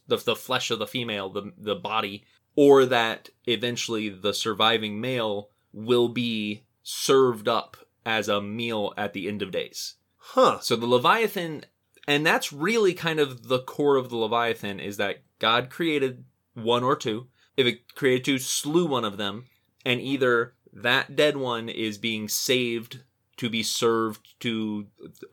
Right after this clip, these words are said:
Speaker 1: the righteous or those who, you know, are saved, or various versions of those who survive the end of days, the second coming and all, all of that stuff.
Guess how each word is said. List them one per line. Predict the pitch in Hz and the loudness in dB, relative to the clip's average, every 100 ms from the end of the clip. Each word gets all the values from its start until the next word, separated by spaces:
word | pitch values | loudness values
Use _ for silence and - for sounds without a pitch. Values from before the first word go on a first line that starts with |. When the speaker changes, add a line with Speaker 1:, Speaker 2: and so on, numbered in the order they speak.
| 107 | -2
Speaker 1:
the | 107 | 0
righteous | 107 113 123 113 - - | 2 0 0 -4 -4 -6
or | - 113 101 101 | -2 0 0 -2
those | 92 113 110 110 | 0 0 0 -2
who, | 123 110 107 107 - _ _ _ | -2 -2 -4 -8 -12 _ _ _
you | 135 107 | -4 -2
know, | 98 92 | -2 -4
are | - 104 | -2 -2
saved, | - 127 117 113 110 113 | 0 0 2 0 -4 -4
or | 95 101 98 101 - _ _ _ | -2 0 -2 -6 -16 _ _ _
various | - 120 131 131 123 | -4 4 4 4 0
versions | 110 120 117 107 101 95 | 0 -2 0 -4 -6 -8
of | 90 98 92 _ _ - | -4 -2 -4 _ _ -12
those | 107 127 127 123 | 4 6 6 2
who | 127 117 | -4 -4
survive | 110 120 107 107 110 107 | -2 -2 2 2 2 0
the | 110 104 | -6 -6
end | 113 107 | -6 -4
of | 101 | -4
days, | 104 101 98 101 113 | 0 0 -2 -6 -10
the | 104 | -8
second | - 110 123 110 | -4 -2 -4 -6
coming | - 110 107 101 | -8 -6 -4 -6
and | 101 | -6
all, | 98 101 95 | -2 -2 -4
all | - 113 107 | -4 -2 -2
of | 101 | -2
that | 101 - | -4 -2
stuff. | - 92 95 - | -6 -6 -6 -14